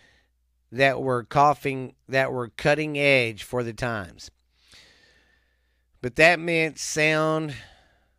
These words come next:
that might sound barbaric now. That's include, that's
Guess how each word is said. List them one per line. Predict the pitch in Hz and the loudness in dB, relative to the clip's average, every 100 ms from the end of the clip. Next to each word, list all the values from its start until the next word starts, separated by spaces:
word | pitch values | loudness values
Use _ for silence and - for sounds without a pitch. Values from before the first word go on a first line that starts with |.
| _ _ _ - | _ _ _ -4
that | 143 151 143 | 0 0 0
might | 143 143 131 | -2 -2 -4
sound | - 147 143 139 135 | -8 -4 -4 -2 -2
barbaric | 131 127 143 139 117 107 | -2 2 2 2 0 -4
now. | 120 131 110 90 - _ _ _ _ _ _ _ _ - | -4 -2 -2 -8 -20 _ _ _ _ _ _ _ _ -4
That's | 139 165 - | -2 0 -2
include, | 160 147 151 156 151 147 - - - - - _ _ _ _ _ _ _ _ _ _ _ | -4 0 2 4 2 -2 -6 -18 -20 -20 -20 _ _ _ _ _ _ _ _ _ _ _
that's | 113 139 170 - | -6 -4 -2 -6